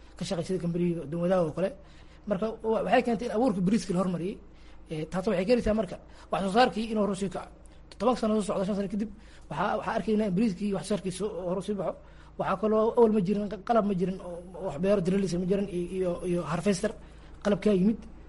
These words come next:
Marka taas waxay keenaysaa inuu hor u kaco. Mid kale waxaa timid gaadiid oo, oo dheereeyo oo, oo fududeeyo in da-, dalag meesha la geeyo.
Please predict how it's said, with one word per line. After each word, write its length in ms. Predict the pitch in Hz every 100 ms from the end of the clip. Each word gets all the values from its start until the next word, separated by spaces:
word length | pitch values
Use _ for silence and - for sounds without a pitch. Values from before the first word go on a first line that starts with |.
| -
Marka 180 | - 175
taas 140 | 190 185
waxay 180 | 170 175
keenaysaa 300 | 220 180 208
inuu 140 | 190
hor 100 | 190
u 40 | 180
kaco. 200 | 147 - - - -
Mid 160 | - 214
kale 120 | 214 190
waxaa 140 | 190
timid 220 | 202 202 190
gaadiid 320 | 196 220 180
oo, 240 | - 139 127
oo 200 | - 202
dheereeyo 400 | 202 185 185 214 208
oo, 160 | 185 -
oo 100 | 196
fududeeyo 420 | 180 180 175 202 196
in 80 | 202
da-, 140 | 208 196
dalag 260 | 202 202
meesha 240 | 196 180 180
la 200 | 190 196
geeyo. 220 | 196